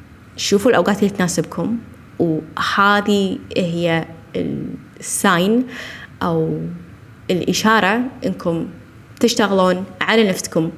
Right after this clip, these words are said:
من الحين. فعندكم الفرصة الأسبوع الجاي اللي بعده،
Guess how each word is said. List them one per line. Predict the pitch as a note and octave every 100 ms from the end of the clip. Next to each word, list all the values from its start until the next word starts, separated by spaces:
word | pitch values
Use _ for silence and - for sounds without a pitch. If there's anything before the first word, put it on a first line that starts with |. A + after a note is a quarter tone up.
| - -
من | F3+ F3
الحين. | E3 - G#2 - -
فعندكم | - E3+ G3+ C4+
الفرصة | A#3+ B3 A3+ A3 A3 - - - -
الأسبوع | - - G3+ A3+
الجاي | G#3 F3 F3 F#3 - - - - - -
اللي | G#3
بعده، | G#3+ E3+ E3 F#3